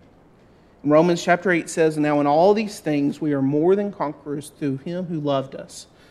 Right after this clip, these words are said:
For I am persuaded that neither death, nor life, nor angels, nor rulers, nor things present, nor things to come, nor powers, nor height, nor depth, nor any other created thing will be able to separate us from the love of God that is in Christ Jesus our Lord."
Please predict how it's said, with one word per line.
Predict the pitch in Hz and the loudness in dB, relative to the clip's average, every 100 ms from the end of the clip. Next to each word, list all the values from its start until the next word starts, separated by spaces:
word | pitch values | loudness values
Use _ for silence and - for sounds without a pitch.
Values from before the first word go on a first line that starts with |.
| - - | -20 -20
For | - 143 | -2 2
I | 147 208 | 4 4
am | 226 | 2
persuaded | 214 - 185 180 135 104 - - _ _ _ _ _ _ _ _ _ _ _ 165 | -2 -2 0 0 0 -8 -16 -20 _ _ _ _ _ _ _ _ _ _ _ -6
that | 175 | -2
neither | 180 156 143 | 0 0 -2
death, | 139 151 190 185 | 0 2 2 0
nor | 165 151 | -4 0
life, | 151 185 185 | 2 2 0
nor | 151 151 | -8 -4
angels, | 165 190 214 196 | -4 -2 -4 -4
nor | 160 | -4
rulers, | 147 160 175 175 190 180 185 - - - - 151 | -2 -2 -2 -6 -8 -8 -10 -10 -20 -20 -10 -6
nor | |
things | 139 165 139 | -2 -2 -2
present, | - 160 185 214 233 220 | 0 4 4 4 -2 -4
nor | 170 131 | -12 -10
things | 180 185 208 | -6 -6 -4
to | 208 | -6
come, | 208 165 160 156 | -6 -4 -2 -2
nor | 131 | -4
powers, | - 175 190 208 208 151 | -2 0 2 2 0 -8
nor | 143 | -8
height, | 196 226 | -2 -2
nor | 233 233 | 0 -2
depth, | 165 - - - - - - | 0 0 -2 -16 -20 -20 -4
nor | 175 175 | -4 0
any | 220 254 240 | 2 2 4
other | 202 156 | 4 2
created | - 160 143 135 - | -2 0 0 -2 -6
thing | - 165 _ _ | -18 -20 _ _
will | 185 151 | -6 -2
be | 147 | 0
able | 151 151 | 0 0
to | 147 | -4
separate | - 175 175 147 143 | 0 -2 2 0 0
us | 147 - | -6 -14
from | - 151 | -10 -8
the | 131 | -6
love | 135 139 170 | -2 -2 -4
of | 156 | -6
God | 147 131 170 | -6 -6 -6
that | 156 | -6
is | 131 143 | -6 -6
in | 139 | -8
Christ | - 156 - - | -8 -10 -10 -10
Jesus | 143 135 151 156 | -8 -8 -10 -12
our | 156 | -12
Lord." | 151 - | -14 -18